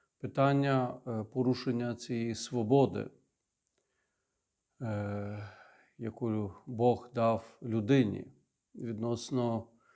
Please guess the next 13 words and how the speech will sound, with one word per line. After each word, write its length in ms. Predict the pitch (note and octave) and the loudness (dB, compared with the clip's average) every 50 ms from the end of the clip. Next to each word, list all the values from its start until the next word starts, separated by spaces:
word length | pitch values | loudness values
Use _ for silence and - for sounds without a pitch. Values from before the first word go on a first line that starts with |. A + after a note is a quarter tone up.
| _ _ _ _ _ _ _ _ - | _ _ _ _ _ _ _ _ -6
дотримування, 1000 | - A#2+ G#2 - C3 B2 C3+ B2 B2 A#2 A2+ A#2 A#2+ A#2+ A#2+ B2+ C3+ - D#3+ D#3+ - - - _ _ _ _ _ - | -2 -2 -2 2 6 6 8 8 8 6 4 4 4 4 4 2 2 0 -2 -4 -8 -16 -20 _ _ _ _ _ -12
е, 200 | G3+ C#3+ C#3 C3 | -8 -6 -6 -6
цих 300 | - - - C#3+ B2+ A2 | -6 -4 -2 -2 0 2
заповідей 840 | G#2+ C3 C3+ C3 C3 D3 D3 C3+ D3 C#3 C#3 D#3 D#3+ F3+ F#3+ G3+ G#3+ - _ _ _ _ | 4 4 4 4 4 0 -4 -4 -4 -4 -2 -2 -2 -2 -2 -4 -6 -8 _ _ _ _
або 720 | - B2 B2 B2 A#2+ A#2+ C3+ C#3 D3+ D#3+ E3+ F3+ G3 G3 - - _ - | -6 -6 -4 -4 -2 -2 -2 0 0 0 -2 -2 -4 -6 -8 -14 _ -10
відкинення 720 | A#2 A#2+ A#2+ - - - D#3+ D#3 C3 A#2 G#2+ G2 F#2+ F#2+ | -8 -8 -8 -6 0 4 6 6 6 6 4 2 0 -4
їх. 440 | F2+ F2+ F#2+ F#2 - - _ _ _ _ _ _ _ _ _ _ _ _ | -6 -8 -10 -12 -14 -16 _ _ _ _ _ _ _ _ _ _ _ _
Тобто 280 | - - - - - - | -16 -16 -16 -14 -16 -16
це 240 | - - - - - - - _ _ _ | -12 -10 -8 -8 -8 -10 -14 _ _ _
то 120 | - A2 | -20 -20
право 380 | - _ - B2 B2 A#2+ A#2+ A2+ | -18 _ -2 -2 0 0 0 0
вибору, 500 | G#2 A2 C#3 C3 G2 E2+ F#2+ G2 - - - _ _ | 4 6 6 6 6 4 -2 -8 -10 -14 -20 _ _
так? 180 | - - D3 - | -16 -14 -14 -16